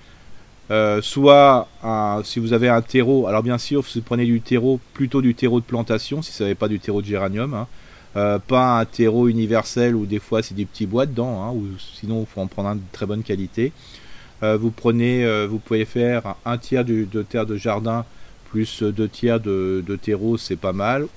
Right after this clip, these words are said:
ou du compost mûr. Si vous avez une terre qui est peut-être un peu, euh, compacte, vous pouvez rajouter un peu de sable, voilà. Mais la grande, ce qu'il faut, c'est qu'il y a au moins la moitié de, euh, terreau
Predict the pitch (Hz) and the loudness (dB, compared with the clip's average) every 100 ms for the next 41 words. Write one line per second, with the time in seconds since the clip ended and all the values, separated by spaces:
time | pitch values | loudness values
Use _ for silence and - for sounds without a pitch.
0 | 143 135 123 120 117 120 113 - 113 113 | -2 0 0 -2 -2 0 0 0 -2 0
1 | 127 147 160 - - - - - - 123 | 0 0 -4 -10 -20 -20 -20 -8 0 2
2 | 127 123 123 127 135 131 123 117 127 127 | 4 4 4 8 8 8 4 2 2 2
3 | - 113 - 110 117 117 113 - 117 120 | 0 -4 -2 -2 -2 -2 -4 0 2 4
4 | 117 104 101 - 117 110 120 123 101 90 | 4 4 2 -2 -6 2 2 2 0 -6
5 | 101 101 92 92 95 - 107 98 - 87 | -2 -2 -2 -6 -10 -6 -4 -4 -6 -6
6 | - 117 131 - - - - 85 - - | -2 -2 -2 -8 -20 -6 -4 -4 -8 -18
7 | - - 98 104 104 95 110 110 95 - | -18 -6 0 2 2 0 -4 -4 -10 -14
8 | - 107 - 120 131 - 98 - 98 104 | -6 -6 0 0 0 -4 -6 -2 0 0
9 | 92 92 107 113 - 101 113 131 131 117 | -2 -2 -2 -4 -6 0 2 4 4 2
10 | 110 - - 117 127 120 98 113 117 - | 0 -2 0 2 4 2 0 0 0 -4
11 | 95 95 92 92 87 - 107 95 104 120 | -6 -4 -4 -6 -8 -6 -2 0 0 0
12 | 120 | -2